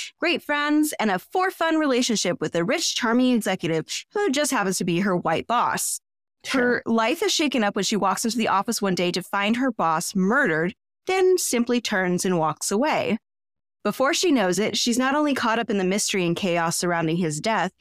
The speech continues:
Speaker 1: but she's been thrust into his job, a move that makes her suspicious of the motives of the company and the leadership team. How and why is her brother suddenly involved with the company? And are they just promoting her because she's the only ba-,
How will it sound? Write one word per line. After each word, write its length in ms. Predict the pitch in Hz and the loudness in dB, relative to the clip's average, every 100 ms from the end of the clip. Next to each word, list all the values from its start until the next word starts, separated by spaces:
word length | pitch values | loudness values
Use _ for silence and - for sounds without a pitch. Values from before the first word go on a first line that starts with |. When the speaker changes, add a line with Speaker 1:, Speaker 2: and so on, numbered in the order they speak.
| - - - | -16 -14 -4
Speaker 1:
but 120 | 214 | -2
she's 200 | - 247 | 0 0
been 180 | 254 220 | 0 0
thrust 400 | 247 262 294 - | 0 -2 -2 -2
into 280 | 247 294 302 | 2 2 4
his 260 | 240 214 | 2 0
job, 420 | - 226 185 147 156 _ _ - | 0 0 2 0 -4 _ _ -4
a 80 | 233 | 2
move 320 | 240 285 339 | 4 4 2
that 120 | 359 | 2
makes 200 | 254 247 | 2 2
her 100 | - | 0
suspicious 560 | 233 214 - 320 - 180 | -2 -4 -4 -2 -2 -2
of 120 | - | -4
the 80 | 208 | 0
motives 420 | 208 240 277 190 | 2 2 2 0
of 100 | - | -2
the 60 | 185 | -4
company 560 | - 269 262 160 151 - | -2 -2 0 0 0 0
and 140 | 185 | 0
the 60 | 202 | 2
leadership 480 | 247 339 185 - - | 2 0 -2 -4 -4
team. 360 | 170 69 - - _ _ _ _ | -6 -4 -6 -12 _ _ _ _
How 260 | - 247 302 | -4 0 2
and 120 | 320 | 4
why 200 | 226 233 | 2 2
is 160 | 208 - | 0 0
her 100 | 220 | -2
brother 320 | 156 220 233 | -2 0 0
suddenly 380 | - 160 165 160 | 0 0 0 0
involved 360 | 160 165 165 | 0 0 0
with 120 | 170 | -2
the 60 | 165 | -4
company? 540 | - 165 151 147 147 - - - - | -4 -4 0 0 0 -2 -8 -8 -4
And 260 | 202 196 | -2 0
are 160 | - 202 | 0 0
they 120 | 202 | 0
just 220 | 220 220 | 0 -2
promoting 400 | - 196 180 208 | 0 0 2 2
her 180 | 220 240 | 2 2
because 280 | 240 208 190 | 0 0 0
she's 160 | 208 185 | 0 -2
the 120 | - | -2
only 340 | 175 180 185 | 0 2 2
ba-, 240 | 180 165 | 0 -2